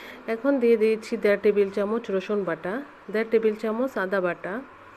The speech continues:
দেড় টেবিল চামচ পেঁয়াজ বাটা। আদা রসুনটাকে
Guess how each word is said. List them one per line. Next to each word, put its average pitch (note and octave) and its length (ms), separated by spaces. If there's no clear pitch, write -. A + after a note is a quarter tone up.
দেড় A3+ 220
টেবিল G#3 300
চামচ G3+ 340
পেঁয়াজ G3+ 240
বাটা। F#3+ 260
আদা C#4 180
রসুনটাকে C4+ 500